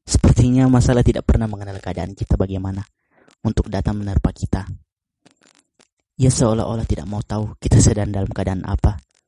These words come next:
atau dalam kondisi apa. Entah saat itu kita sedang bahagia ataupun sedih, ia selalu punya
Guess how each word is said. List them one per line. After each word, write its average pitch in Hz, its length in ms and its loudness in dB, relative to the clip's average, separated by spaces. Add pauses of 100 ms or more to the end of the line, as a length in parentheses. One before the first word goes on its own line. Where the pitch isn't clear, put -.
(720)
atau - 200 -4
dalam 101 160 -6
kondisi 98 400 -8
apa. - 400 -2 (1000)
Entah 104 360 -6
saat 95 320 -6
itu - 120 -8
kita - 300 -6
sedang 98 400 -8
bahagia 98 500 0
ataupun 110 320 2
sedih, 131 400 -2 (2000)
ia 151 160 2
selalu 123 240 0
punya 110 260 -6